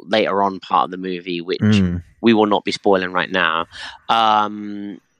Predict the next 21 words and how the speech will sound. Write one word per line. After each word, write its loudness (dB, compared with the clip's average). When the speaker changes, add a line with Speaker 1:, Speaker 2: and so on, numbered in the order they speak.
Speaker 1:
and 0
that 0
meant -4
that -12
they 0
couldn't -2
really 2
show 2
us 0
the, 2
the -8
bus -2
crash. -2
Speaker 2:
Mm. 6
Speaker 1:
Um, 4
and -6
the 0
thing -2
is, 6
like, 2
um, 2